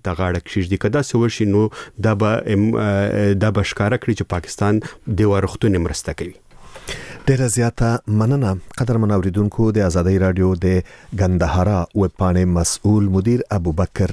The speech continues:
Speaker 2: صدیق و چې واشنګټن ته د پاکستان د صدر اعظم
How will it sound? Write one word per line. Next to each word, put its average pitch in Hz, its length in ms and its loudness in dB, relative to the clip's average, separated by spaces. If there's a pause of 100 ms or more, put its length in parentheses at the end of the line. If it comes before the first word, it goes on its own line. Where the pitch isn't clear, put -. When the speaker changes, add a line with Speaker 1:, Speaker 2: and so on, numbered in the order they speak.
(140)
Speaker 2:
صدیق 123 520 -2
و 127 40 0
چې - 160 -2 (800)
واشنګټن 135 460 0
ته 127 140 0
د 120 120 0
پاکستان 95 460 -2
د 92 80 2
صدر 107 280 0
اعظم 110 320 0